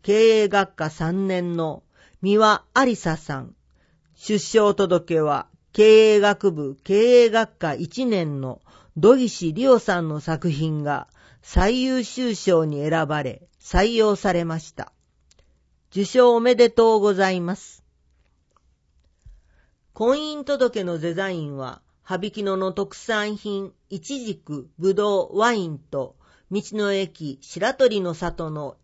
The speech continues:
色鮮やかなアジサイをデザインしました。出生届のデザインは、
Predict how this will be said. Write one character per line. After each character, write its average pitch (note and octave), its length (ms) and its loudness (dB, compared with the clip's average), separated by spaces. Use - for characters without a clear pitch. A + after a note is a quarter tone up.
色 B3+ 360 2
鮮 C4+ 160 0
や A#3+ 100 -2
か F3+ 140 -6
な D#3 120 -8
ア D#3+ 100 -6
ジ A3 160 -14
サ A#3+ 160 -4
イ A#3 160 -4
を A3 100 -2
デ G#3 160 -4
ザ A3 140 -2
イ G3 100 -6
ン D#3 120 -10
し D#3 160 -14
ま D3+ 160 -10
し - 140 -20
た。 - 180 -18
出 - 260 -6
生 G3+ 340 -2
届 C4 380 2
の E3+ 160 -4
デ E3 160 -2
ザ F#3 180 -4
イ E3+ 100 -8
ン D3 140 -10
は、 B2+ 240 -12